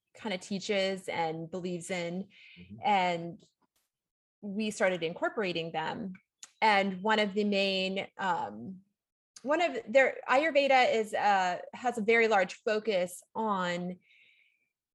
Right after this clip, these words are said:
Speaker 1: uh, your morning start. Like, how you start your morning is, plays such a big part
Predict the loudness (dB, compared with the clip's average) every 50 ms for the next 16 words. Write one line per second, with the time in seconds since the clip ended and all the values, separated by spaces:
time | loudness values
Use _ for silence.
0 | -2 2 4 6 6 6 4 2 0 -2 -2 0 0 -2 0 0 0 -2 -2 -4
1 | -6 -8 -10 -4 0 0 0 0 0 -4 -8 -12 -16 _ _ _ -6 -6 -6 -6
2 | -4 0 0 2 2 0 -2 -2 0 0 0 0 -2 -6 -6 -6 -4 -4 -4 -4
3 | -4 -6 -6 -8 -10 -8 _ -4 -2 0 0 0 -2 -4 -6 -10 -14 -18 -20 _
4 | _ -2 2 2 2 2 0 -2 -2 -2 -2 -2 -2 -4 -6 -12 -4 0 2 4
5 | 4 4 2 0